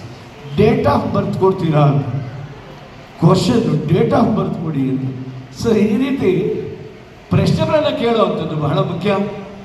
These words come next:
ಆಂಜನಪ್ಪ ಅವ್ರು ಹೇಳ್ತಾ ಇದ್ರು, ಅವ್ರ ಮಗ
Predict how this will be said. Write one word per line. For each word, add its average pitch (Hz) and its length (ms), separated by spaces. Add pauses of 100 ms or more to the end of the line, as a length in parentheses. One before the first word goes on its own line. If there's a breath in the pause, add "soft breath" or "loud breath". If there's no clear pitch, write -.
(1300)
ಆಂಜನಪ್ಪ 202 460
ಅವ್ರು 190 200
ಹೇಳ್ತಾ 180 300
ಇದ್ರು, 131 520 (800)
ಅವ್ರ 196 160
ಮಗ 214 260